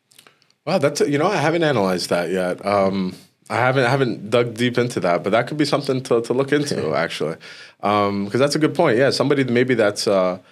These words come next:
Speaker 1: you know, gets most of it from T V and, and movies, they can comprehend maybe a lot, but when they wanna express themselves, they might have some difficulty with that. That's interesting. I, I, something to keep an eye on moving forward.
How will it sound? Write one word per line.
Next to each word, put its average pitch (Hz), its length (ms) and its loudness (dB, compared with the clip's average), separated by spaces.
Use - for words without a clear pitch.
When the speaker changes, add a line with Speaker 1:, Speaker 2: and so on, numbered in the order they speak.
Speaker 1:
you 110 80 0
know, 101 120 2
gets 113 320 0
most 113 280 0
of 104 100 -2
it 104 100 0
from 95 240 -4
T 104 240 -2
V 107 360 2
and, 85 200 -2
and 90 300 -6
movies, 101 520 -2
they - 120 2
can 98 160 -2
comprehend 117 540 -2
maybe 101 200 4
a 92 80 2
lot, 92 220 2
but 98 80 0
when 98 120 -2
they 110 80 2
wanna 104 200 0
express 135 400 -2
themselves, 92 480 -2
they 95 80 -4
might 90 180 -4
have 87 180 -6
some 85 160 -8
difficulty 82 520 -6
with 76 160 -10
that. 80 180 -6
That's 135 160 -2
interesting. 117 380 -4
I, 87 100 -4
I, 95 80 -6
something 131 260 0
to 117 60 -4
keep - 160 -6
an 98 80 -2
eye 101 120 -2
on 80 160 -8
moving 82 220 -16
forward. 90 240 -10